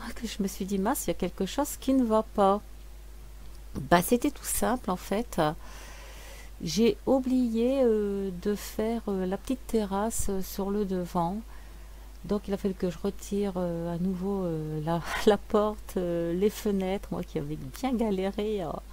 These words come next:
à les choisir. Mais c'était pas grave, je les ai mis de côté en fait, je les ai pas fait disparaître pour être sûre de les retrouver, euh, plus rapidement. Donc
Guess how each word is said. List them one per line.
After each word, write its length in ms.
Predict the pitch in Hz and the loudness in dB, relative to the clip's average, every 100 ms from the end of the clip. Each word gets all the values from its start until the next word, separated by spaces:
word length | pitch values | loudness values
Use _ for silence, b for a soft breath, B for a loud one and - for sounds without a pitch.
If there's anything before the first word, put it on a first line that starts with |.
| B - - 214 233 B B B 269 | B -14 -8 -6 -6 B B B 2
à 80 | |
les 160 | 262 262 | 4 4
choisir. 600 | - 240 208 - 254 294 233 | 2 0 0 0 0 0 2
Mais 220 | 220 220 | 4 4
c'était 200 | - 233 | 4 0
pas 140 | 220 | 2
grave, 180 | 208 240 | 6 4
je 60 | 220 | 4
les 180 | 196 208 | 0 2
ai 20 | |
mis 100 | 220 | 0
de 120 | - | 0
côté 340 | 208 - 226 | -2 2 2
en 120 | 220 180 | 2 0
fait, 320 | - 196 - | 0 -2 -2
je 120 | 156 | -6
les 120 | 160 | -4
ai 40 | 185 | -2
pas 120 | 214 | -2
fait 160 | - | -2
disparaître 800 | 190 190 - 175 175 190 - 170 | -4 -2 0 0 2 -2 -2 -4
pour 200 | - 170 | -2 -2
être 120 | 170 | -2
sûre 180 | - 202 | -2 -2
de 100 | 180 | 0
les 80 | 160 | 0
retrouver, 600 | 156 - 170 156 185 185 | 0 -4 -4 -2 0 2
euh, 160 | 151 135 - | 2 0 -4
plus 140 | - 208 | 0 2
rapidement. 520 | 196 196 175 151 135 - - - - - - - - - B B B B B B | 2 0 0 0 -2 -6 -16 -16 -16 -14 -14 -14 -14 -14 B B B B B B
Donc 200 | 165 196 | 2 2